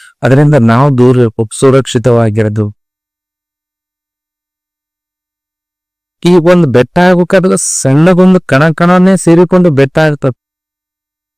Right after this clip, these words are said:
ಒಂದು ನದಿ ಆಗ್ಬೇಕಾದ್ರೆ ಮಳೆಯ ಒಂದು ಹನಿ ಹನಿಯಿಂದ ಸೇರ್ಕೊಂಡು ನದಿ ಆಗ್ತದೆ. ಒಮ್ಮೆಲೆಗೆ ನದಿ ಆಗಲ್ಲ ಅದು.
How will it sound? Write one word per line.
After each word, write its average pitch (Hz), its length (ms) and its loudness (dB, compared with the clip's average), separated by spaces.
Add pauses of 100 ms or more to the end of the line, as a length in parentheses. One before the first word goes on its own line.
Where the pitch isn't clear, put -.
(340)
ಒಂದು 147 220 2
ನದಿ 135 320 2
ಆಗ್ಬೇಕಾದ್ರೆ 170 500 0
ಮಳೆಯ 160 480 2 (380)
ಒಂದು 151 240 0
ಹನಿ 139 360 2
ಹನಿಯಿಂದ 185 520 2
ಸೇರ್ಕೊಂಡು 175 640 0
ನದಿ 147 340 0
ಆಗ್ತದೆ. 113 500 -4 (1160)
ಒಮ್ಮೆಲೆಗೆ 190 340 4
ನದಿ 185 240 4
ಆಗಲ್ಲ 190 420 2
ಅದು. 160 240 0